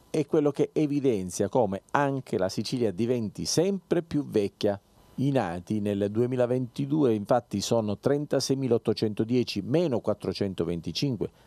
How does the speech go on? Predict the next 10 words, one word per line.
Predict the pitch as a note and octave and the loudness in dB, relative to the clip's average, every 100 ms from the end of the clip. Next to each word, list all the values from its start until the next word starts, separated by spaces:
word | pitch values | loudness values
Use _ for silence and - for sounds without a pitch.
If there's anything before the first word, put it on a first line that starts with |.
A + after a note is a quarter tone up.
| _ - | _ -8
rispetto | F#2+ - F#2+ - | -4 -2 -2 0
al | E2 E2 D#2+ | 0 0 -2
duemilaventuno. | E2+ F#2 F#2 E2 F2 F2 D#2+ F#2 F2 F2 - _ _ - | -2 -2 -2 -2 -2 -4 -4 -4 -2 -6 -10 _ _ -4
Ma | - | -2
il | D#3 A#2+ | -2 0
tasso | - A#2+ - F2+ | 0 0 -2 -6
di | E2+ | -6
mortalità | E2+ F#2+ F#2+ A#2 G#2+ | -4 -2 0 0 0
di | A#2+ | 2
contro | C3+ B2 A2 - | 2 2 0 -6